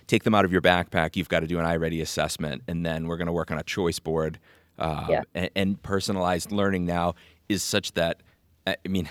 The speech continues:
Speaker 1: <laughs> I think about myself as a student, I, I would, how I would have benefited from, uh, personalized learning like that. It, it, it doesn't
Speaker 2: Yeah.
Speaker 1: necessarily need to be like,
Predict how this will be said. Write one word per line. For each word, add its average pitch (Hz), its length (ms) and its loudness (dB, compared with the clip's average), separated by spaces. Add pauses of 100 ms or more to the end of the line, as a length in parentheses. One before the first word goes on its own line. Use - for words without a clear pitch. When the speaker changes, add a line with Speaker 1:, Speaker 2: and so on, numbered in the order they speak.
Speaker 1:
<laughs> - 380 -12
I - 20 -2
think 113 140 0
about 101 180 2
myself 95 380 0
as 87 100 -2
a 85 80 -4
student, 90 400 -2
I, 80 140 -2
I 82 80 0
would, 90 140 -2
how 90 180 0
I 92 80 0
would 90 140 0
have 80 100 -8
benefited 85 480 -2
from, 82 420 -6 (760)
uh, 64 200 -4
personalized 87 640 -2
learning 123 280 -2
like 80 220 -6
that. 73 240 -6
It, 76 160 -6
it, 80 220 -10
it - 120 -10
doesn't 98 200 -4
Speaker 2:
Yeah. 95 80 0
Speaker 1:
necessarily 92 500 0
need 90 140 -4
to 87 80 -8
be 92 120 -2
like, 87 200 -2